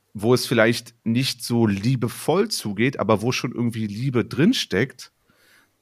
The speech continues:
dass das für die super interessant sein kann. Ne? Weil, weil, ja, und deswegen,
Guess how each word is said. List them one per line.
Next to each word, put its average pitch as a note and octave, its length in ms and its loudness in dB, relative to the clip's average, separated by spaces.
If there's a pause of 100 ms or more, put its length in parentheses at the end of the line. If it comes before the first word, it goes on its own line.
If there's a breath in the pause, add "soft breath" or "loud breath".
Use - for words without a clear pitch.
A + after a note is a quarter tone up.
(120)
dass A2 200 -4
das A#2 160 -4
für A#2+ 160 -2
die B2 300 -2 (120)
super B2+ 360 0
interessant B2 480 0
sein F#2+ 240 2
kann. F2+ 360 -2 (1080)
Ne? A2 300 -4
Weil, G2+ 420 4
weil, G#2 360 4 (640)
ja, G2 440 4
und G#2+ 160 0
deswegen, A#2+ 520 2